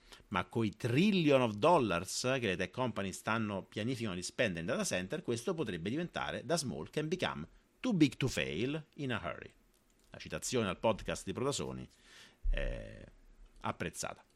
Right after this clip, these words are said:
Ok, mi ha veramente trigger-, ma, ma mi ha fatto mettere, eh, quest'articolo mi ha veramente, eh,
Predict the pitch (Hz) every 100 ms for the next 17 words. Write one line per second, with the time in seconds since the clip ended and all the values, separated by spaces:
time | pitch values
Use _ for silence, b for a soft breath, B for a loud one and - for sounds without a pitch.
0 | _ 202 208 147 - 185 220 214 196 165
1 | 190 262 226 202 165 127 107 139 151 -
2 | 170 170 147 175 175 131 123 123 131 113
3 | 143 139 165 233 135 107 104 131 147 131
4 | 120 117 110 107 104 b b b - -
5 | 113 95 87 85 85 85